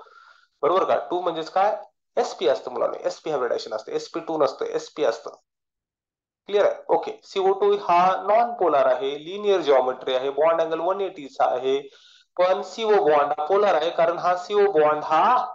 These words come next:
डेल्टा पॉझिटिव्ह, डेल्टा निगेटिव्ह आहे, कारण ह्याची इलेक्ट्रोनिगेटिव्हिटी जास्त असते, that is three point five electron ओढला जातो, they are electrons near to the oxygen, त्यामुळे polar आहे, एकाची dipole moment दुसरा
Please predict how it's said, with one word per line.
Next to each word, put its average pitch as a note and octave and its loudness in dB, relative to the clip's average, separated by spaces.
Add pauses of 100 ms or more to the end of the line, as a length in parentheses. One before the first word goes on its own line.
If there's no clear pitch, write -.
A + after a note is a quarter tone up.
(960)
डेल्टा D#3 0
पॉझिटिव्ह, D#3+ 0
डेल्टा D#3+ -2
निगेटिव्ह E3+ -4
आहे, F#3 0
कारण D#3 -2
ह्याची C#3+ -10
इलेक्ट्रोनिगेटिव्हिटी C#3+ -4
जास्त F3+ 2
असते, F3 -6
that D3 0
is D3+ -8 (160)
three F#3+ -6 (100)
point E3+ 2
five D3+ 0
electron D3 -2
ओढला E3 0 (100)
जातो, F3 -2 (200)
they D3 0
are D3 2
electrons C#3 -8
near F3 -2
to - 0
the - -10
oxygen, F3 -4
त्यामुळे C3+ -2
polar E3+ -2
आहे, F3 -4
एकाची D#3 -4
dipole C3 -2
moment B2+ -4
दुसरा C3+ -4